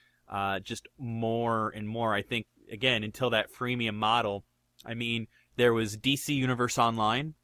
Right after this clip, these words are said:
which, again, that was another, that was another gamble with Sony, uh, just kind of hedging all bets on D C media and, uh,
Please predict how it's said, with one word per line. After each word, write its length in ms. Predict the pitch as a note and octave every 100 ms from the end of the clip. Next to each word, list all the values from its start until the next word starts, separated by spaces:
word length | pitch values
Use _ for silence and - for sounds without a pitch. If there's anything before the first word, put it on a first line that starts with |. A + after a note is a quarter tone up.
| _ _
which, 440 | A#2+ A2+ - - -
again, 400 | A#2 C3 A#2+ A2+
that 160 | A#2+ C#3
was 160 | C3
another, 600 | B2+ B2+ B2 A#2+ A#2 A2 - - _
that 140 | C3 D#3
was 120 | E3
another 280 | D#3 D#3+ C3+
gamble 440 | C3 B2+ B2 A2+
with 220 | A#2 C3
Sony, 560 | - C#3 C#3 A2+ G2+ G2 _ _ _ _ _ _ _ _ A#2
uh, 160 | B2
just 220 | A2 A#2+
kind 240 | - C3+ A#2
of 100 | G#2+
hedging 460 | B2+ A#2+ A#2+ A#2+ A#2+
all 220 | B2 B2
bets 420 | A#2 B2 A2+ -
on 540 | A#2+ A2+ A2 G#2+ G#2+ G#2
D 120 | B2 A#2+
C 260 | - B2
media 600 | A2+ A#2+ A#2+ G#2 G2 G2+ -
and, 400 | G#2+ G#2 G2+ F#2+ A2
uh, 320 | G#2 G2+